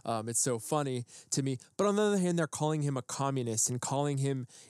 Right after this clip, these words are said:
you know, an anti-fascist, which, uh, you know, hopefully every politician in America is anti-fascist. But they're, you know, they're trying to equate him with being, like, the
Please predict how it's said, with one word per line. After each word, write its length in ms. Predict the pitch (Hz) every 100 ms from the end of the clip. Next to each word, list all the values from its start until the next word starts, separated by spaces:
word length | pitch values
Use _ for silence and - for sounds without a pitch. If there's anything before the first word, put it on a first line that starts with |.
| -
you 180 | 156 147
know, 120 | 123
an 180 | 117 135
anti-fascist, 880 | 143 139 131 127 113 135 127 - 147
which, 140 | 214 -
uh, 120 | -
you 160 | - 170
know, 160 | 151 143
hopefully 480 | 156 185 - 170
every 200 | 143 151
politician 640 | 135 117 120 117 120 - 120
in 60 |
America 360 | 117 113 113 123
is 140 | 120
anti-fascist. 840 | 120 117 120 - - 131 - - - - - - -
But 240 | 208 170
they're, 120 | 151 151
you 160 | 156
know, 100 | 147
they're 160 | 135 147
trying 260 | - 156
to 80 | 139
equate 380 | 131 - 156 135
him 280 | 127 135 131
with 280 | 127 117 127
being, 320 | 131 127 120
like, 300 | 131 120 -
the 180 | 143